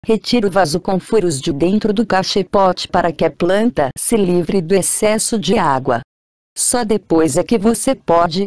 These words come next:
encaixar o vaso no caixote novamente. Dois. Rega. De maneira geral, as suculentas pedem poucas regas. Você pode seguir um padrão simples.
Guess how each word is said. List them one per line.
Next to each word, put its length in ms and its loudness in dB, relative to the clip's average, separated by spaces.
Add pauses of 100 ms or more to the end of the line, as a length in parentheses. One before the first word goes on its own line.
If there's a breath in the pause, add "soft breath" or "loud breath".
encaixar 720 2
o 80 0
vaso 400 0
no 140 0
caixote 840 0
novamente. 760 0 (540)
Dois. 500 0 (540)
Rega. 480 -2
De 200 2
maneira 500 0
geral, 500 0 (160)
as 140 2
suculentas 840 -2
pedem 440 0
poucas 500 0
regas. 600 -2 (180)
Você 360 0
pode 300 2
seguir 480 0
um 80 0
padrão 480 0
simples. 720 -2